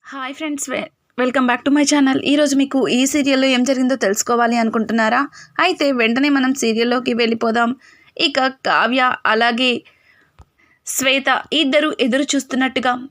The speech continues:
వెన్నెల రానే వస్తుంది. వెన్నెల రావడం తెలిసిన రాజ్ కాస్త కంగారు పడతాడు. ఇప్పుడు వెన్నెల వస్తే నిజం బయటపడుతుంది. ఖచ్చితంగా కళావతి నన్ను ఇక్కడే నిలదీస్తుంది. కళావతికి ఏం చెప్పను అని రాజ్ కంగారు పడుతుంటాడు.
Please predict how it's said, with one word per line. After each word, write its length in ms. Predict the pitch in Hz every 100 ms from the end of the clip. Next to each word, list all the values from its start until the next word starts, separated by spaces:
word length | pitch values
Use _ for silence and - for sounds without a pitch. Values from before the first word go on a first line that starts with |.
| 233
వెన్నెల 480 | 214 220 254 262 254
రానే 340 | 226 208 269 269
వస్తుంది. 500 | 254 - 254 247 - - -
వెన్నెల 440 | 196 214 214 254 254
రావడం 400 | 226 220 247 254
తెలిసిన 440 | 240 226 240 233 - - -
రాజ్ 360 | 247 320 392 -
కాస్త 360 | 240 262 -
కంగారు 440 | 285 - 175 262 277
పడతాడు. 500 | 262 247 254 262 247 _ _ -
ఇప్పుడు 240 | 233 240
వెన్నెల 360 | 226 196 233 262
వస్తే 360 | 240 233 285 320 - - -
నిజం 380 | 349 453 403
బయటపడుతుంది. 800 | 208 220 277 254 233 269 269 277 - _ _ -
ఖచ్చితంగా 540 | 202 - - 247 247
కళావతి 580 | 247 - 190 247 247 240
నన్ను 340 | 247 233 240 - _ -
ఇక్కడే 420 | 226 - 233 233
నిలదీస్తుంది. 720 | 262 233 240 247 254 233 - _ _ -
కళావతికి 680 | 339 359 370 285 262 285 -
ఏం 200 | 214 269 294
చెప్పను 360 | 233 247 254 262 _ _ _ _ _ -
అని 260 | 262 262 269
రాజ్ 360 | 247 240 240
కంగారు 380 | - 254 269 294
పడుతుంటాడు. 600 | 277 254 269 254 269